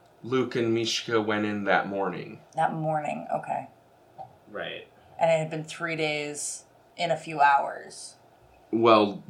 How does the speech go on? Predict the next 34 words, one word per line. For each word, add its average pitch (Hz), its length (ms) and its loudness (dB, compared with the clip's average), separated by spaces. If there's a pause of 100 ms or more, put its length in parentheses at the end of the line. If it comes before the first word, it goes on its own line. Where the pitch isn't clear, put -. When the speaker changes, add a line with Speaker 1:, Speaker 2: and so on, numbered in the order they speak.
Speaker 1:
did 104 220 4
you, 98 520 -2
uh, 101 300 -10 (220)
did 101 180 -8
you 92 80 -6
kill 127 300 4
it? - 200 -2 (380)
Speaker 3:
Yeah, 104 300 -4 (120)
I 85 100 -12
think 98 200 -12
so. 95 300 -8 (320)
I 104 40 -12
mean, 87 360 -10
what, 95 280 -2 (280)
what 104 260 -2
there 90 160 2
was 87 400 2
available 90 520 -2
to 73 80 -8
kill 120 360 4
and 98 140 -8
everything 98 680 -4 (400)
reset. 101 720 0 (520)
I 95 80 -10
don't 101 120 -2
know 98 80 -2
if 95 120 -6
you 95 160 -4
understand 95 540 -4
what 87 100 -4
I'm 80 140 -6
saying 104 440 -2
there, 78 200 -8
but - 340 -8